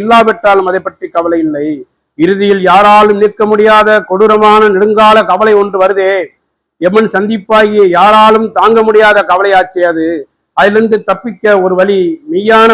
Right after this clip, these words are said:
உதவியை நல்கும் அந்த வழியை முதலில் தேட வேண்டும். அதை, அந்த உதவியை எப்படி ஆரிடம் பெறுவது என்று தேடுகிறவர்கள் எம்மை வந்து கேட்கலாம், எம்மிடம் சரளமாக பேசலாம். திட்டமாக உங்களுக்கு அந்த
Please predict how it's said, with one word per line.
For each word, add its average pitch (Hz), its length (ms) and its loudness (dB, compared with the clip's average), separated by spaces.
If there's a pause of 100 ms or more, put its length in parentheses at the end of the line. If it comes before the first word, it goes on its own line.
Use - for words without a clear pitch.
உதவியை 202 400 0 (140)
நல்கும் 196 400 -2
அந்த 170 200 -6
வழியை 196 360 0
முதலில் 190 420 -4
தேட 196 140 0 (100)
வேண்டும். 160 380 -4 (640)
அதை, 202 220 2 (120)
அந்த 190 140 -2 (120)
உதவியை 214 300 2 (100)
எப்படி 214 260 -4 (160)
ஆரிடம் 220 400 2
பெறுவது 208 340 2
என்று 190 220 -2
தேடுகிறவர்கள் 180 580 -2 (240)
எம்மை 185 220 -4
வந்து 190 160 -4 (100)
கேட்கலாம், 156 560 -2 (460)
எம்மிடம் 214 400 0
சரளமாக 220 420 2 (160)
பேசலாம். 175 500 0 (400)
திட்டமாக 220 600 2
உங்களுக்கு 208 400 0
அந்த 190 120 -2